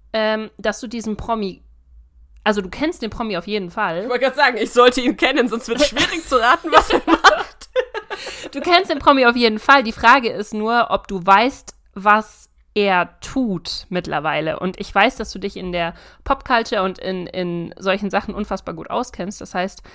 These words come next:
Speaker 1: ich bin jetzt sehr gespannt. Für mich war es ein Schock, als ich gesehen habe, was dieser, diese Person jetzt macht. Und der
Speaker 2: Okay.
Speaker 1: Name dieser Person ist Hilary Burton.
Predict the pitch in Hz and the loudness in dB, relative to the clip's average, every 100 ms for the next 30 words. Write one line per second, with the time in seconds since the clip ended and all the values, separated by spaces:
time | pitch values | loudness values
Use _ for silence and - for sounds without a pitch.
0 | - _ - 247 285 302 277 254 247 - | -20 _ -8 -4 -4 -4 -4 -4 -6 -6
1 | 196 285 - - 240 233 277 539 - - | -6 -6 -12 -8 -6 -4 -2 -2 -2 -18
2 | - - 233 233 202 190 - - 208 - | -10 0 0 0 -4 -6 -4 0 0 0
3 | - _ _ - 180 - 202 175 - 175 | -16 _ _ -8 -8 -4 -6 -6 -8 -4
4 | 180 175 175 170 170 165 - 175 170 165 | -4 -4 -4 -4 -4 -8 -10 -12 -8 -6
5 | 151 - 175 170 165 - 165 151 151 - | -6 -10 -14 -14 -10 -8 -8 -12 -16 -18
6 | - - - - - - - - - - | -16 -18 -18 -20 -20 -20 -20 -20 -20 -20
7 | - - 226 214 196 196 311 349 233 202 | -20 -10 -6 -4 0 4 6 4 -2 -6
8 | 196 180 185 160 160 160 - 175 262 - | -6 -4 -6 -6 -10 -12 -10 -8 -8 -10
9 | - - _ _ _ _ _ - 277 330 | -16 -20 _ _ _ _ _ -6 -2 -2
10 | 339 294 277 285 277 _ - - | -6 -4 -4 -4 -6 _ -18 -18